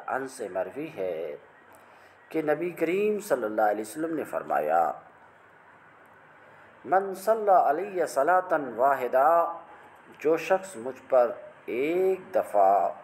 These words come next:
درود بھیجتا ہے، جو شخص مجھ پر ایک دفعہ رحمت بھیجتا ہے، اللہ تعالیٰ اس پر دس مرتبہ رحمت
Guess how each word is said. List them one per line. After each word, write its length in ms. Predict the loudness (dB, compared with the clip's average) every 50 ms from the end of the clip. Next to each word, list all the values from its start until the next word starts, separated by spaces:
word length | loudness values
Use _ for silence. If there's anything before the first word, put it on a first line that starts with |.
| -20 -20 -10 -8
درود 400 | -6 -6 -4 -4 -4 -6 -8 -10 -12 -16
بھیجتا 680 | -8 -6 -6 -6 -6 -10 -4 0 2 2 2 0 -4
ہے، 80 | -10 -12 -14 -18 -20 -20 -20 -20 -20 -20 -20 -20 -20 -20 -20 -20 -20 -20 -20 -20 -20 -20 -20 -20 -20 -20 -20 -8
جو 160 | 0 0 0 0
شخص 400 | 2 2 0 0 0 -4 -10 -6
مجھ 220 | -6 -6 -6 -6 2 4
پر 220 | 6 6 6 4 -2 -12 -18 -18 -8
ایک 520 | -2 0 2 4 6 4 4 2 -2 0 0
دفعہ 500 | 0 2 4 4 6 6 6 4 0 -4 -12 -18 -20 -12 -8 0
رحمت 380 | 2 2 2 2 0 -4 -4 -4 -8 -12
بھیجتا 600 | -8 -8 -8 -8 -8 -14 -4 2 2 2 2 2
ہے، 220 | -4 -8 -8 -10 -12 -16 -20 -20 -20 -20 -20 -20 -20 -20 -20 -20 -20 -2 -2
اللہ 400 | -2 -2 0 -6 -8 -10 -4 0
تعالیٰ 320 | 2 2 2 4 2 -2 -2
اس 240 | -4 -12 -16 -8 -2
پر 200 | 0 0 0 0 -4 -12 -16 -20 -20 -20 -20 -20 -20 -20 -20 -20 -14 0
دس 380 | 2 2 4 2 0 -8 -12 -14 -8
مرتبہ 500 | -2 -2 -2 -2 -2 -2 0 2 4 4
رحمت 400 | 4 2 0 -4 -2 -4 -4